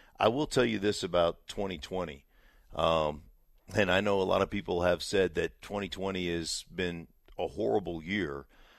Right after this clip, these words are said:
Um, it's been terrible with coronavirus and the riots and the, the murder of George Floyd and the continued, uh, systemic racism that is part of this country and has been part of this country since,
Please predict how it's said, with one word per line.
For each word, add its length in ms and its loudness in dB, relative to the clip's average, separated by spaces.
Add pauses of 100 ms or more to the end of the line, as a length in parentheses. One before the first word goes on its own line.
(220)
Um, 420 0
it's 160 -10
been 280 -8
terrible 480 0
with 160 -6
coronavirus 1080 -2
and 200 -12
the 100 -8
riots 640 0
and 280 -12 (380)
the, 220 -6 (100)
the 140 -8
murder 440 -2
of 120 -6
George 320 -6
Floyd 560 0
and 160 -14
the 80 -6
continued, 760 -6 (380)
uh, 220 0
systemic 580 -4
racism 560 -4
that 160 -2
is 140 -6
part 340 -2
of 100 -6
this 180 -6
country 340 -8
and 100 -10
has 160 0
been 160 -10
part 220 -2
of 40 -10
this 120 -10
country 420 -8
since, 400 -10